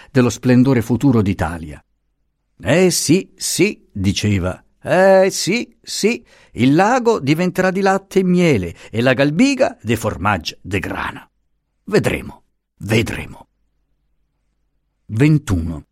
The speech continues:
La tua lettera mi suscita un tumulto di sentimenti che non si scrivono.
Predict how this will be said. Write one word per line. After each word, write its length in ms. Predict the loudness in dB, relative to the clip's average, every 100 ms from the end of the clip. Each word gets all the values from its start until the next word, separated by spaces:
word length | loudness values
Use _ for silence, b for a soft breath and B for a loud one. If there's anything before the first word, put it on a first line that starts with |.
| _ _ _ _ _ _ _ _ _
La 160 | -4 2
tua 160 | 4
lettera 400 | 4 2 2 4
mi 120 | 4
suscita 600 | 2 -2 -4 -4 -4 0
un 100 | 2
tumulto 500 | 4 4 4 2 -2
di 120 | -2 -2
sentimenti 680 | -2 0 2 2 2 -4
che 140 | -2 2
non 160 | 2
si 180 | 0 -6
scrivono. 600 | -8 -10 -12 -12 -14 -18